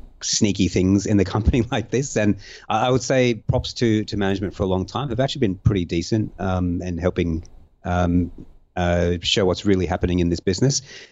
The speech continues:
The, the big thing that's changed over the last ten years since I've covered the stock, and we've written about this extensively at Intelligent Investor, is that the energy market has been completely disrupted by rooftop solar,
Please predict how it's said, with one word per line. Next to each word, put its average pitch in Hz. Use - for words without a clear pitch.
The, 113
the 123
big 165
thing 160
that's 120
changed 104
over 101
the 95
last 92
ten 92
years 87
since 92
I've 85
covered 90
the -
stock, 110
and 101
we've 120
written 104
about 90
this -
extensively 87
at 85
Intelligent 85
Investor, 92
is 87
that 98
the 110
energy 123
market 101
has 92
been 90
completely 101
disrupted 85
by 90
rooftop 90
solar, 85